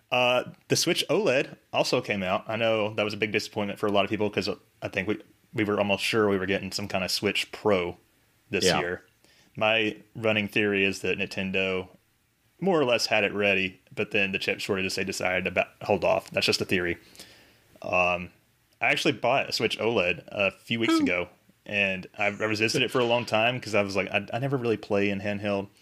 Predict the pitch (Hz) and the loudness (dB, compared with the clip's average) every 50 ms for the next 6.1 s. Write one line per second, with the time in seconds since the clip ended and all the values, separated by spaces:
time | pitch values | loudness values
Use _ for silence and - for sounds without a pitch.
0 | - _ - _ _ _ _ _ - 104 113 160 214 247 240 226 - - 175 165 | -20 _ -20 _ _ _ _ _ -6 -2 -2 0 0 0 -2 -4 -4 -2 -2 -2
1 | 160 - - 156 127 104 113 117 101 - 90 85 98 98 95 87 87 87 - 92 | -2 0 -2 -2 0 0 0 0 -2 -2 -4 -2 -2 -2 -2 -4 -8 -8 -8 -6
2 | 87 87 87 87 - - - - 95 92 92 92 87 87 85 85 85 90 92 92 | -6 -6 -6 -8 -12 -16 -10 -6 -6 -4 -2 -2 -2 -2 0 -2 -2 -2 -2 -4
3 | 90 87 82 - _ _ - - - - _ _ _ _ _ _ _ _ - - | -6 -6 -8 -10 _ _ -20 -20 -20 -20 _ _ _ _ _ _ _ _ -4 0
4 | 98 92 90 90 92 - - 101 98 104 123 139 139 143 139 127 131 117 117 117 | 0 2 2 0 -4 -6 -4 -4 -4 -2 -2 -2 -2 -4 -4 -2 -2 -2 0 0
5 | 120 113 - - 107 101 101 101 107 113 113 117 - - 127 117 117 113 113 107 | -2 -2 -2 -2 -2 0 0 0 2 2 0 0 0 0 0 2 2 2 0 0
6 | - | -4